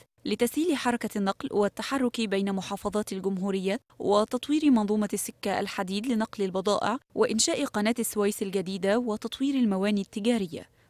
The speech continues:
وإنشاء ثمانية مطارات جديدة، وإنشاء محطات الكهرباء الجديدة، فضلًا عن توفير الأيدي العاملة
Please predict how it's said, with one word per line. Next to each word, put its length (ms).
وإنشاء 580
ثمانية 680
مطارات 400
جديدة، 480
وإنشاء 480
محطات 540
الكهرباء 560
الجديدة، 560
فضلًا 500
عن 140
توفير 360
الأيدي 360
العاملة 480